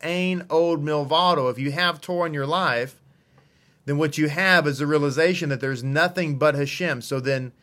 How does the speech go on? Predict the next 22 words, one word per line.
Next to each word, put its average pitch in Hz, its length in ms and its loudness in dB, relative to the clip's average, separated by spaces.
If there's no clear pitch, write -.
Hashem 165 380 0
becomes 151 380 -2
your 123 120 -6
focus. 185 600 2
If 127 80 -4
you 147 120 -2
have 147 180 0
Torah 156 180 -6
in 156 60 -4
your 151 100 -4
life, 160 300 -2
he 143 100 -4
becomes 139 400 -4
your 123 140 -8
everything. 185 680 -2
He 151 140 2
becomes 151 420 -2
your 143 120 -2
reality. 139 680 0
He 143 160 -4
becomes, 143 640 -2
um, 120 580 0